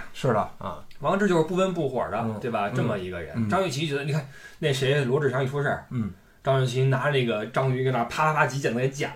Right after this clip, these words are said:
Speaker 2: 了。哎呦，不至于吧？我天哪，不至-，哎，我以前认识一个姑娘啊，
Speaker 1: 啊。
Speaker 2: 一生气就剪自己男朋友衣服。
Speaker 1: 哎呦。
Speaker 2: 你想这什么玩意儿？这是，
Speaker 1: 啊。
Speaker 2: 害怕，真的。
Speaker 1: 啊。
Speaker 2: 然后
Speaker 1: 这衣服跟你有仇啊？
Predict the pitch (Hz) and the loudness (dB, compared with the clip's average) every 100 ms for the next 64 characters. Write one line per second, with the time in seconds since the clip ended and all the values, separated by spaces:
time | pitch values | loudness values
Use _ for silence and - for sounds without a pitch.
0 | - - - - - 143 131 135 147 190 | -10 -14 -14 -16 -10 -6 -4 -2 0 2
1 | 190 123 - - 226 226 220 117 101 147 | 2 0 -2 0 2 2 0 -4 -6 -2
2 | 185 - 208 147 139 196 165 190 135 143 | -2 2 4 4 6 4 4 4 4 4
3 | 135 131 143 110 104 127 110 98 101 104 | 2 2 -2 -2 0 0 0 -2 -4 -8
4 | - 226 196 233 214 160 147 - 123 113 | -6 2 4 4 4 2 0 0 -4 -2
5 | 143 120 143 135 147 - - - 156 202 | -2 -2 0 0 0 -2 -8 0 8 12
6 | 190 139 - 233 233 240 247 196 180 240 | 12 12 8 2 4 4 2 2 0 2
7 | 247 - 175 165 117 120 123 110 - 240 | 2 2 4 4 6 4 2 2 2 2
8 | 294 254 165 165 196 139 135 196 226 214 | 4 4 4 4 4 2 2 4 6 6
9 | 269 339 175 175 147 117 113 107 104 | 6 6 8 8 6 4 0 -2 -4